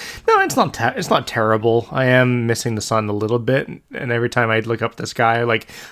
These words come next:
I lived in England for a long time. I should be able to deal with this.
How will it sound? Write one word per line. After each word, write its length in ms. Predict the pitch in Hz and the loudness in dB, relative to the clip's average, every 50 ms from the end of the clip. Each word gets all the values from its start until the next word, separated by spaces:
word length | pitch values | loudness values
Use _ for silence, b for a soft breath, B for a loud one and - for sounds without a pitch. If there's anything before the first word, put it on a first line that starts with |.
| B | B
I 60 | - 214 | -2 2
lived 180 | 240 262 240 | 2 2 2
in 100 | 214 185 | 2 0
England 280 | 175 175 175 165 143 135 | 0 2 2 0 0 0
for 80 | - | 0
a 60 | 139 123 | 0 2
long 260 | 123 127 127 123 - | 2 2 2 0 0
time. 320 | - - 127 123 117 107 | -2 -2 -2 -2 -2 -2
I 40 | 104 | -4
should 120 | 101 - 143 | -6 -4 -2
be 80 | 160 | 0
able 100 | 190 185 | 0 0
to 60 | 147 113 | 0 0
deal 200 | 107 120 123 120 | 0 0 0 0
with 160 | 117 107 - | 0 -4 -4
this. 280 | 113 113 113 - - | -6 -6 -6 -8 -10